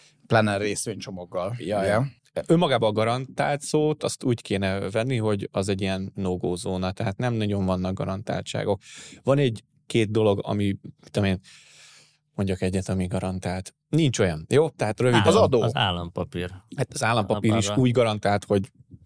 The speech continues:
Speaker 2: persze, nyomtatnak forintot, és akkor lesz majd
Speaker 3: Állampapír
Speaker 2: fedezete.
Speaker 3: garantált, mert a magyar állam az garantálja. Na de itt ki garantálja azt?
Speaker 2: Azt mondom, hogy egy száz százalékban
Speaker 1: Az
Speaker 2: garancia
Speaker 1: adó az
Speaker 2: az
Speaker 1: garancia, meg a halál,
Speaker 2: az,
Speaker 1: ugye
Speaker 2: az,
Speaker 1: szokták
Speaker 2: ez
Speaker 1: mondani.
Speaker 2: a kettő biztos,
Speaker 1: Igen.
Speaker 2: hogy be fog következni, igen.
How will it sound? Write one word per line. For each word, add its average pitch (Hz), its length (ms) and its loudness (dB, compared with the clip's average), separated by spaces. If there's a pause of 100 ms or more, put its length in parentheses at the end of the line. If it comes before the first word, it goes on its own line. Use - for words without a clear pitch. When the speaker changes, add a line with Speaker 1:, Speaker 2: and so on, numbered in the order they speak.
(160)
Speaker 2:
persze, 90 340 0
nyomtatnak 101 480 -2
forintot, 104 420 -2
és 98 140 -2
akkor 95 260 0
lesz 92 220 -2
majd 87 220 -2
Speaker 3:
Állampapír 101 360 6
Speaker 2:
fedezete. 107 240 6
Speaker 3:
garantált, 160 420 0
mert 120 160 0
a - 40 0
magyar 87 240 2
állam 98 280 2
az 87 140 0
garantálja. 85 720 0
Na 95 140 4
de 101 100 4
itt 131 200 2
ki - 120 -6
garantálja 85 880 0
azt? 85 260 -2
Speaker 2:
Azt 131 120 2
mondom, 131 180 0
hogy 107 80 -2
egy 101 60 -4
száz 123 260 -2
százalékban 110 420 -2
Speaker 1:
Az 101 60 -4
Speaker 2:
garancia 123 280 2
Speaker 1:
adó 104 240 4
az 113 80 4
Speaker 2:
az 92 60 0
Speaker 1:
garancia, 82 720 -4
meg 101 160 -2
a 107 60 2
halál, 78 360 -6
Speaker 2:
az, - 120 -8
Speaker 1:
ugye 95 200 -2
Speaker 2:
az, 92 80 -4
Speaker 1:
szokták - 320 -6
Speaker 2:
ez 127 120 2
Speaker 1:
mondani. 101 220 2
Speaker 2:
a - 40 -2
kettő 95 240 0
biztos, 92 360 -2
Speaker 1:
Igen. - 120 -6
Speaker 2:
hogy 92 100 -2
be 110 40 -4
fog - 200 -4
következni, 101 600 -2
igen. 92 220 0